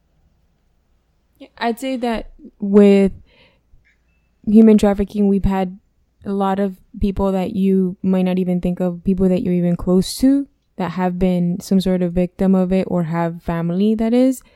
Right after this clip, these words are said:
So I've had students that maybe they, you know, their parents, in terms of them coming into the country, being, um,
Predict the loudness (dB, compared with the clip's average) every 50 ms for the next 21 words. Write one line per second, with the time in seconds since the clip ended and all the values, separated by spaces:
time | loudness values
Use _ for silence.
0 | _ _ _ _ -2 0 0 0 2 2 2 2 2 0 -2 -6 -10 -14 _ _
1 | _ -6 -4 -2 -2 -4 -6 -12 -18 -18 -16 _ -6 -4 0 0 2 2 0 0
2 | -2 -4 -6 -6 -4 -4 -6 -8 -10 _ _ _ _ _ _ _ _ -4 -2 -2
3 | 0 0 0 0 -2 -2 -2 -2 -2 -4 -6 -8 -8 -4 -4 -2 -2 -2 0 0
4 | 0 0 -2 -2 -4 -4 -2 -2 -4 -4 -4 -4 -2 -2 -2 -2 -2 -2 -2 -4
5 | -4 -4 -2 -2 -4 -4 -2 -2 -2 -2 -2 -2 -2 -4 -6 -6 -6 -6 -6 -4
6 | 0 2 2 2 2 0 -2 -4 -4 -6 -8 -10 _ _ _ _ _ _ -2 0
7 | 0 0 0 -2 -2 -4 -6 -6 -8 -8